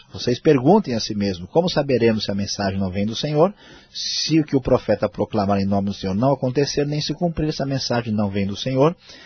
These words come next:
aquele profeta falou com presunção, não tenham medo dele. O texto faz a distinção entre o profeta falso e verdadeiro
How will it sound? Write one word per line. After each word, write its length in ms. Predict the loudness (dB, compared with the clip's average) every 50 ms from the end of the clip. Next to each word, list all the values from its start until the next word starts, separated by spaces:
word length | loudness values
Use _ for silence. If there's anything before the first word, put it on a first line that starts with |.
| -20 -20 _ -12 _
aquele 380 | -10 -2 0 0 0 0 -2 -4 _ _ _ _
profeta 460 | 2 2 2 2 2 0 0 0 -2
falou 240 | -2 0 0 0 0
com 180 | -2 -2 -4 -2
presunção, 640 | 0 0 0 0 0 -2 -4 -4 -2 -2 -2 -2
não 400 | -2 -4 -4 -4 -4 -4 -6 -8
tenham 340 | -4 -4 -2 0 0 0 0
medo 400 | 0 0 -2 -2 -2 -2 -4 -6
dele. 320 | -6 -10 -12 -12 -18 -20 -20 _ _ _ -8
O 80 | -6
texto 320 | 2 4 4 4 4 -2 0
faz 240 | 2 2 2 2
a 40 | 0
distinção 680 | 0 0 0 0 0 -4 -4 -2 0 2 2 4 4 2
entre 160 | 0 0 -2
o 60 | -4 -2
profeta 500 | 0 -2 0 2 2 0 0 0 -4 -4
falso 400 | 2 2 2 2 2 0 -2 -4
e 60 | -2
verdadeiro 640 | -2 -4 2 4 4 4 4 4 4 4 4 2 0